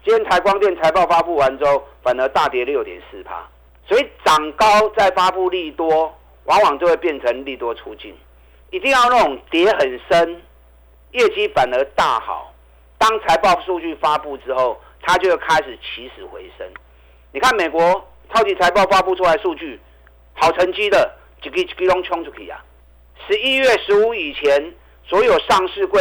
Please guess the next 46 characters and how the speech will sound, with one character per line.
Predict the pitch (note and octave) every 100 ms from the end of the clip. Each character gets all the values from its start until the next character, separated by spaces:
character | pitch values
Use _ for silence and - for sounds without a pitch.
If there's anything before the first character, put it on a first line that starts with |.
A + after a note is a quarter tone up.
| F3+
一 | F3+
千 | G3 F3+
七 | F#3
百 | F3 D3
五 | C#3+ A2+
十 | - A#2+
家， | C3+ C3 C3 - - -
陆 | A3
陆 | G#3 F#3
续 | F#3 F3+
续 | F#3 C#3 - -
数 | G#3+ F3
字 | F3
都 | D#3+
会 | D3+
发 | D3 C#3
布 | C3+ A#2+
出 | - G#2+
来。 | D#2+ D#2 - _ _ _ _ _ -
所 | F#3
以 |
这 | D4
里 | G#3
面 | B3 G3
有 | A3+
很 | - C#3+ D3
多 | G3 F#3+ G3 -
好 | - B2+ B2
的 | E3
标 | - F3 E3 E3+
的， | F#3 C#3+ F#2 _ _ -
价 | G#3 F3
格 | D#3
在 | D3 D#3+ D#3
低 | D#3+ D#3
档 | C3 F#2 F2+
的。 | F2+ E2+ - _ -
林 | D3+ E3+
和 | E3+
燕， | G3+ E3 B2+ -
我 | F#3+ A#3
也 | D3+
免 | F3+
讲 | F#3 F#3
伤 | D3+ C#3+
多， | C#3 C#3